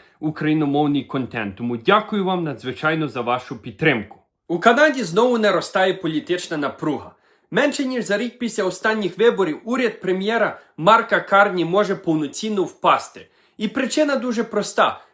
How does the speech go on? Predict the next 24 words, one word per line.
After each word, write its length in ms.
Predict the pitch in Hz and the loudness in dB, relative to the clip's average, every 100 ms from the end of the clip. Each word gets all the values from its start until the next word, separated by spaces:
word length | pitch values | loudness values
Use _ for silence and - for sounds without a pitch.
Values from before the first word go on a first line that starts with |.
| _ | _
Федеральний 640 | - 202 233 269 269 254 | 0 4 4 4 2 -2
бюджет, 500 | 185 202 165 240 220 | -4 -6 -2 -2 -2
який 240 | 196 214 | -6 -8
уже 320 | 202 180 214 233 | -4 -2 -2 0
називають 580 | 208 165 175 202 202 | -2 -2 0 2 2
найризикованішим 1300 | 170 190 190 160 170 - 240 226 220 220 208 233 214 | 0 -2 -2 0 -4 2 4 4 0 -4 -4 -6 -6
за 120 | 160 | -4
останні 600 | 151 139 - 175 180 175 | -4 -4 -2 -2 0 0
роки. 460 | 160 147 - 127 - _ _ _ | -2 -2 -4 -6 -6 _ _ _
Якщо 320 | 208 214 302 | -4 2 2
парламент 580 | 294 262 226 240 247 220 | 4 2 2 2 0 -2
не 80 | 208 | -4
підтримає 520 | 208 170 226 233 214 | -6 -4 -2 0 -2
документ, 580 | 175 185 208 214 233 220 _ _ _ | -4 -4 -4 -2 -4 -6 _ _ _
країну 520 | - 202 196 220 233 220 | -2 0 0 0 -2 -4
чекають 540 | 202 175 196 196 156 | -6 -4 0 0 0
нові 260 | 196 208 190 | -2 -2 -2
вибори, 420 | 190 214 202 190 | -2 -2 -2 -4
можливо, 440 | 165 156 220 226 | -4 -4 -2 0
вже 280 | 180 143 208 | -2 -2 -2
до 140 | 180 | -2
кінця 420 | 175 156 139 196 185 | -8 -10 -6 -2 -2
цього 400 | - 170 135 147 | -2 -4 -2 2
року. 360 | 151 131 - | 2 2 -8